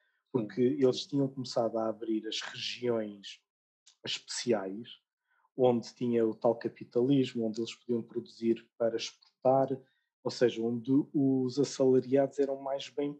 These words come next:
Speaker 1: pagos. O que aconteceu em toda a Europa, não é? Na altura de mil oitocentos e quando se começou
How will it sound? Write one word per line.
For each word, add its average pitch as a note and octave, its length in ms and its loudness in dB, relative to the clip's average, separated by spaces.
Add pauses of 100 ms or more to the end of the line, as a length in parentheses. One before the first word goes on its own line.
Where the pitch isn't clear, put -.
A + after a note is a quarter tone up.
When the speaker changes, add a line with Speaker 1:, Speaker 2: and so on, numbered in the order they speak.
Speaker 1:
pagos. B2 280 0 (540)
O - 120 -10
que - 180 -20
aconteceu E3 560 2
em A#2+ 120 2
toda B2 380 2
a A#2 60 4
Europa, B2 440 2
não A2 180 -6
é? B2 60 -4
Na A2+ 140 -6
altura A#2 540 0
de A2 100 -10
mil A#2+ 280 0
oitocentos A#2 640 -6 (360)
e D#3 80 -6
quando A#2+ 200 -12
se - 120 -20
começou A#2 420 -10